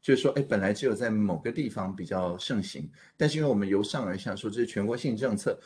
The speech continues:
所以突然间 scale out，每个城市都必须要使用，每个乡村都必须要使用。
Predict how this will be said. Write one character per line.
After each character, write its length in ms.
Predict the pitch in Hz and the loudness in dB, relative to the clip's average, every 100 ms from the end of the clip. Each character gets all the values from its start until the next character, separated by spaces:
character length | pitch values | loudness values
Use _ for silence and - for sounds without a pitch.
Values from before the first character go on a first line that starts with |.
| - | -8
所 160 | - 123 | 2 2
以 80 | |
突 160 | - 165 | 2 2
然 100 | 143 | 2
间 160 | 127 127 | 2 0
scale 260 | - 131 131 | 0 -2 -2
out， 160 | 135 - | -4 -2
每 140 | 95 | -2
个 100 | 92 | 0
城 240 | 101 92 98 | -2 -4 -4
市 200 | - 117 | -2 -2
都 140 | 101 | -2
必 160 | 92 98 | -2 -2
须 120 | 90 | -2
要 100 | 87 | -4
使 240 | - - | -4 -6
用， 200 | 80 135 - - | 0 0 -2 -10
每 140 | 92 | -4
个 100 | 87 | -2
乡 220 | 90 98 101 | 0 0 0
村 160 | 98 | 0
都 100 | 95 | 0
必 140 | 87 95 | 0 -4
须 140 | - | -4
要 120 | 85 | -4
使 260 | 87 - 78 | -4 -6 -4
用。 220 | 82 78 | -4 -4